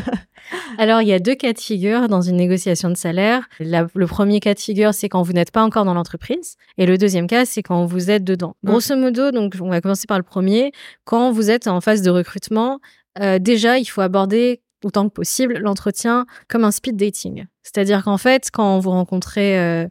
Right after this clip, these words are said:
Speaker 2: un ou une potentielle, euh, euh, partenaire,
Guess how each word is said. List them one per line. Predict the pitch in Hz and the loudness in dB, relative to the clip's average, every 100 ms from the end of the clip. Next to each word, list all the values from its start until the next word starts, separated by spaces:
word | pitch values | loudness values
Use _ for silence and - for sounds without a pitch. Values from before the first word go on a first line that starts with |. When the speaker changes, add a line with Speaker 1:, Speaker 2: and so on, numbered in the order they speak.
| - | -2
Speaker 2:
un | 214 208 | 2 4
ou | 196 208 | 2 0
une | 226 214 185 175 | 0 2 2 0
potentielle, | 190 185 185 - 202 190 175 | -4 -4 -6 -2 -4 -2 -4
euh, | 170 170 180 175 - | -4 -2 -4 -4 -6
euh, | 180 160 156 160 | -4 -4 -4 -4
partenaire, | 180 165 208 220 294 247 | -2 -2 0 2 2 0